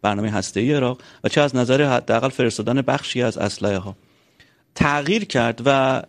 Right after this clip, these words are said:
این نگاه برمیگرده به نوعی از، ام،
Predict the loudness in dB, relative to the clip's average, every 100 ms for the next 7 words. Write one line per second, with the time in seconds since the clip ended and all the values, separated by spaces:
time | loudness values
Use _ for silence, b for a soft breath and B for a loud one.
0 | _ 0 2 4 2 2 2 2 0 0
1 | 0 0 0 0 2 2 2 2 2 2
2 | 0 -2 -8 b b b b b 0 4
3 | 4 2 2 -2